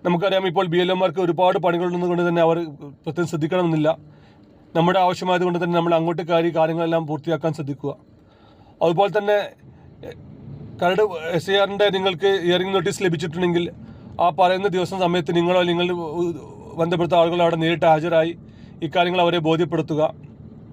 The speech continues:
നമ്മുടെ രേഖയിൽ വന്ന വ്യത്യാസത്തിൻ്റെ കാരണങ്ങളും അതുപോലെ തന്നെ ഇപ്പോൾ നമ്മുടെ കൈവശമുള്ള രേഖകളെല്ലാം നമ്മൾ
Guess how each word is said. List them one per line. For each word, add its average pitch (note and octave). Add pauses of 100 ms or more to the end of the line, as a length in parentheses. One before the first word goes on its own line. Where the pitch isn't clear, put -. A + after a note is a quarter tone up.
(760)
നമ്മുടെ F3
രേഖയിൽ E3+
വന്ന F3
വ്യത്യാസത്തിൻ്റെ F3
കാരണങ്ങളും E3 (460)
അതുപോലെ E3
തന്നെ F3+
ഇപ്പോൾ F3
നമ്മുടെ F3
കൈവശമുള്ള E3+
രേഖകളെല്ലാം E3+
നമ്മൾ D#3+